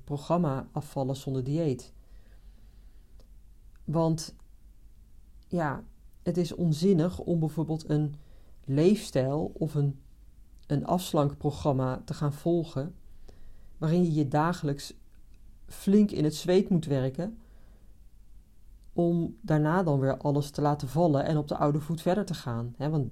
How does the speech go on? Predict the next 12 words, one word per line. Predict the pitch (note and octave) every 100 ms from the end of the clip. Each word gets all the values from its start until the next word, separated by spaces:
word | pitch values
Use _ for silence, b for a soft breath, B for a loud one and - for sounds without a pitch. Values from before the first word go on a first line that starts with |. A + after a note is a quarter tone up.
| -
dat | D3 D#3+
is | B2
wat | B2+
er | C3
meestal | B2+ B2+ -
gebeurt. | B2 B2 C3 D#3 A#2 - - - - - - - - - - -
Ja, | C3 C#3+ A#2+ A#2 - - - - F3 G#3 C#3 A#2
wat | C3+
denk | C3+ C3+
je | C#3
dan | C#3
zelf? | B2+ D#3 D3 A#2 -